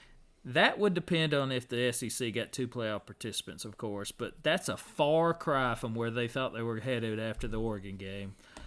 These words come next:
Now, they could still right the ship and sweep Georgia and Alabama again to finish ten and two and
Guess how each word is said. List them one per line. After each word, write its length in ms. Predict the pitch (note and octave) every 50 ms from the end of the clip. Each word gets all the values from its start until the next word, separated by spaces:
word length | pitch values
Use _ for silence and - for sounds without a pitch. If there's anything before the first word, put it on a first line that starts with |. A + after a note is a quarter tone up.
| - - - - -
Now, 120 | G3 G#3+
they 140 | B3+ F4 G4+
could 180 | - F#4 G#3+ -
still 340 | - - - F#3+ F3 E3
right 320 | C#3+ C#3 D3+ D3+ D#3 - -
the 80 | C3
ship 340 | A#2+ - - D3 C3+ C3+ -
and 140 | D3 B2+ -
sweep 420 | - - C#3+ C#3+ D3 C#3+ B2 B2
Georgia 340 | B2+ C3+ C3+ C3+ C3 A2+ A#2+
and 80 | A#2 A#2+
Alabama 500 | B2+ B2+ B2 A2+ G#2 B2 A#2+ A#2 A2+ A2
again 300 | G#2 G2+ A#2 A#2+ B2 A#2+
to 60 | A#2+
finish 380 | - - C3 A#2+ A#2 A2+ - -
ten 220 | - D3 C3 A#2+
and 100 | A2+ G#2+
two 300 | - - A#2+ A#2 B2 B2+
and 120 | B2 A2